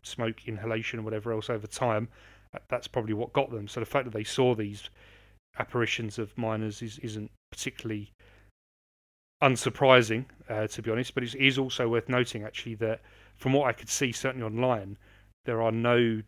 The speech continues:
deaths directly attributed to the, the mine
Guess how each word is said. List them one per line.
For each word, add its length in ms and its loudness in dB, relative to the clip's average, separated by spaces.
deaths 540 -4
directly 640 -2
attributed 640 -6
to 460 -2
the, 240 -2
the 100 -2
mine 460 -2